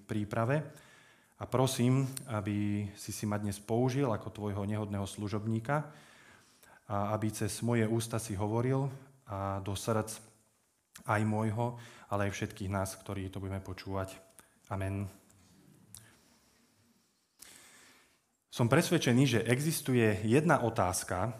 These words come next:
na ktorú si niekedy vo svojom živote každý jeden človek, eh, chcel odpovedať pravdivo.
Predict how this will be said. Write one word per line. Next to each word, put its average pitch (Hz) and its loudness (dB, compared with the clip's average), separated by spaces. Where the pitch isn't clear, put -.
na 104 2
ktorú 135 4
si - -2
niekedy 147 6
vo 117 4
svojom 123 0
živote 104 0
každý 131 4
jeden 113 4
človek, 104 0
eh, - -16
chcel 120 8
odpovedať 110 2
pravdivo. 87 -2